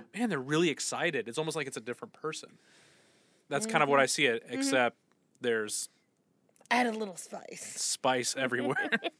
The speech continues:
Speaker 1: <laughs> Except there's cocks and vaginas, <laughs> you know.
Speaker 2: And toys.
Speaker 1: And toys, you
Speaker 2: Don't
Speaker 1: know.
Speaker 2: forget about the toys.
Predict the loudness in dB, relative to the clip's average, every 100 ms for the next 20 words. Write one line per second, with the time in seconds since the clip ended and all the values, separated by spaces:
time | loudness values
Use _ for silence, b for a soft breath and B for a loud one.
0 | -14 _ -10 -10 -12 -8 -4 -2 -2 -2
1 | -2 -4 _ 2 4 4 2 -6 -6 -4
2 | -4 -4 -4 -6 -6 -10 -10 -10 -12 _
3 | _ B B B B B B _ _ 2
4 | 2 0 -4 -2 -8 -12 _ _ -2 2
5 | 4 4 2 0 2 4 4 2 0 0
6 | -2 -2 -4 -2 -4 -6